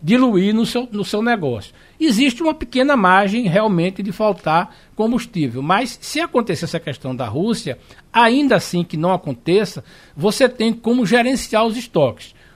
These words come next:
O medo do governo não é de faltar de fato, Igor.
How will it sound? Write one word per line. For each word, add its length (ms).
O 140
medo 260
do 80
governo 560
não 180
é 120
de 80
faltar 500
de 80
fato, 420
Igor. 220